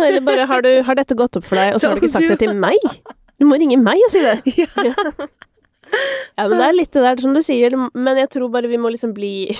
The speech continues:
Speaker 1: <laughs> må bli litt eldre for å forstå det helt.
Speaker 2: Ja. Det
Speaker 1: Og sånn skal det jo kanskje
Speaker 2: Mm.
Speaker 1: også være, for det er jo liksom en del, føler jeg, av å være ung, at,
Speaker 2: Ja.
Speaker 1: at du, dere skal jo være litt,
Speaker 2: Man skal prøve
Speaker 1: eh,
Speaker 2: selv.
Speaker 1: obsternasi og finne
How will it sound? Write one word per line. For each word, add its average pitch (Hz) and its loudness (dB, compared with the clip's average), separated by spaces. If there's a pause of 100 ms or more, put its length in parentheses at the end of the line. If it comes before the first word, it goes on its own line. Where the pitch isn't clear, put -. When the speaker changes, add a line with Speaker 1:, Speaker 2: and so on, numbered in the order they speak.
(260)
Speaker 1:
<laughs> - -20
må 294 4
bli 247 0
litt - -6
eldre 175 0
for 226 0
å 214 2
forstå 233 -2 (100)
det 160 0
helt. 226 -4
Speaker 2:
Ja. 220 -4 (560)
Det 226 -2 (340)
Speaker 1:
Og 220 -8
sånn - 0
skal 208 -2
det 180 -2
jo 185 0
kanskje 202 0
Speaker 2:
Mm. 185 0
Speaker 1:
også 185 -4
være, 202 0
for 214 -8
det 208 0
er 202 0
jo 233 2
liksom 220 -4
en 202 -2
del, 170 -2
føler 185 -2
jeg, 185 0
av 190 -2
å - 0
være 180 0
ung, 196 -4
at, 190 -10
Speaker 2:
Ja. 226 -2 (160)
Speaker 1:
at - -8
du, 196 -8 (260)
dere 214 -2
skal 196 -4
jo 262 4
være 202 0
litt, 226 -4
Speaker 2:
Man - -6
skal - -6
prøve 196 2
Speaker 1:
eh, 185 0
Speaker 2:
selv. 190 0
Speaker 1:
obsternasi 185 -2
og 185 0
finne 185 0